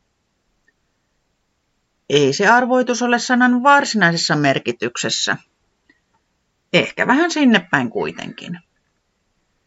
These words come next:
Kirjoittaja antaa vihjeitä varsinaisesta sanomastaan. Pöllis yritti selventää. Mistä sen sitten tietää, milloin sitä rivien välissä kirjoitusta on?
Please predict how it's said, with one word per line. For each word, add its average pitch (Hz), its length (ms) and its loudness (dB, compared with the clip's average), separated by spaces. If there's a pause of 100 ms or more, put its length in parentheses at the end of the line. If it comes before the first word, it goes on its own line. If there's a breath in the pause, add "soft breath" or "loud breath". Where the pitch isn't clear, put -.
(360)
Kirjoittaja 175 600 2
antaa 139 380 0
vihjeitä 277 640 0 (100)
varsinaisesta 220 600 -2
sanomastaan. - 840 -8 (1000)
Pöllis 120 320 -4
yritti - 320 -10
selventää. - 580 -12 (2250)
Mistä 349 280 -4
sen 339 200 2
sitten 226 340 -4
tietää, 180 400 2
milloin 254 380 2
sitä 220 240 -2
rivien 220 460 0
välissä 180 380 -4
kirjoitusta 262 720 -4
on? 185 360 0